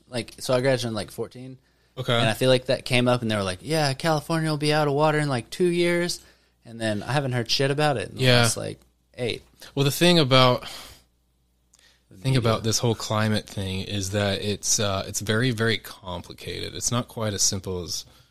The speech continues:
Speaker 2: and straightforward as people would wanna think. I'm not a climate scientist, but I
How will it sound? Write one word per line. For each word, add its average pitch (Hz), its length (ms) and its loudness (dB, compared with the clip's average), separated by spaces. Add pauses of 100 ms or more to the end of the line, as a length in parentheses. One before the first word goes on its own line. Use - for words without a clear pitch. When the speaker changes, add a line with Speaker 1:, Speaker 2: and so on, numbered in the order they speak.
Speaker 2:
and - 80 -4
straightforward 107 480 0
as 90 80 -6
people 95 360 -8 (340)
would 101 100 -8
wanna 90 160 -4
think. - 200 -8
I'm 123 60 0
not 123 120 4
a - 40 -4
climate 95 300 -2
scientist, 87 420 -2
but 110 80 2 (140)
I 92 40 -10